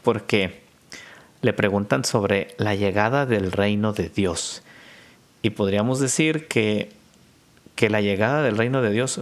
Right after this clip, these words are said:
pues, era el proyecto de la vida de Jesús, era su motivo para estar aquí en la tierra. Y por tanto, que le pregunten, "Bueno, ¿cuándo vas a hacer que eso pase?", pues era una pregunta inquietante,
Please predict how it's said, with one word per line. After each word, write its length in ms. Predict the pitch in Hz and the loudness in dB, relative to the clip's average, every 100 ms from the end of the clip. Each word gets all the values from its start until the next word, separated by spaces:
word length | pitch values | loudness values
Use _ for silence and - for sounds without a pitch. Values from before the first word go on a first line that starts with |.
| 82 | -4
pues, 220 | 107 104 | -4 0
era 320 | 110 127 - - | 0 0 -2 -4
el 140 | 110 | -4
proyecto 480 | - 98 107 - 147 | 0 0 -2 -2 -2
de 100 | 127 | 0
la 140 | 98 | 0
vida 220 | 95 123 120 | 0 0 0
de 100 | 101 | -2
Jesús, 460 | - - 185 175 | -4 -4 -2 -2
era 320 | 123 139 139 - - - - - - _ | 0 0 -2 -6 -20 -20 -20 -20 -20 _
su 240 | - 117 | -4 -2
motivo 720 | 101 101 98 - 185 175 101 - - | 0 0 -2 -2 0 0 -4 -8 -4
para 180 | 117 110 | -2 0
estar 500 | 101 - 120 113 - | -2 0 0 0 -6
aquí 560 | - 107 - 117 113 107 | -8 -8 -2 0 0 -2
en 140 | 107 98 | -4 -4
la 100 | 98 | 0
tierra. 380 | 156 - 110 - _ _ _ _ - - - - - - _ - | 0 0 -4 -12 _ _ _ _ -20 -20 -20 -20 -20 -20 _ -10
Y 80 | |
por 220 | - 117 113 | -2 0 2
tanto, 440 | - 156 151 135 | 2 2 0 0
que 120 | 131 | 0
le 100 | 113 | 0
pregunten, 540 | 110 107 120 123 123 117 | 0 -2 0 -2 -2 0
"Bueno, 240 | 123 - - _ _ _ | -2 -4 -10 _ _ _
¿cuándo 300 | - 127 131 | -4 -2 -2
vas 280 | 139 131 - | -2 -2 0
a 200 | 135 110 | 0 0
hacer 340 | 101 117 120 | 0 -2 -2
que 100 | - | -4
eso 260 | 113 139 - - | -2 -2 -4 0
pase?", 560 | 104 92 - 113 147 - - - - - - - _ _ _ _ | 0 0 0 0 -2 -10 -20 -20 -20 -20 -20 -20 _ _ _ _
pues 220 | - 113 117 | -10 -2 0
era 160 | 135 | 2
una 200 | 175 170 | 2 2
pregunta 380 | 120 113 120 120 | 0 0 0 0
inquietante, 1080 | 127 - 101 - 160 160 - 127 135 127 | -2 0 0 2 0 0 0 2 0 -2